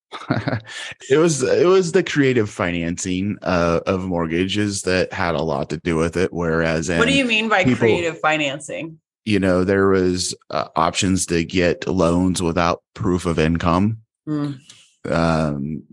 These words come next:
Speaker 1: there were options to get, um,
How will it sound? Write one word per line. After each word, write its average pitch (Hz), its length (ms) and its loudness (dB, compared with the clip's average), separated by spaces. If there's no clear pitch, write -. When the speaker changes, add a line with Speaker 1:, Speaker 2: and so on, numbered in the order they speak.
Speaker 1:
there 90 360 2
were 85 520 2
options 87 800 0
to 82 300 0
get, 85 440 0
um, 71 640 -2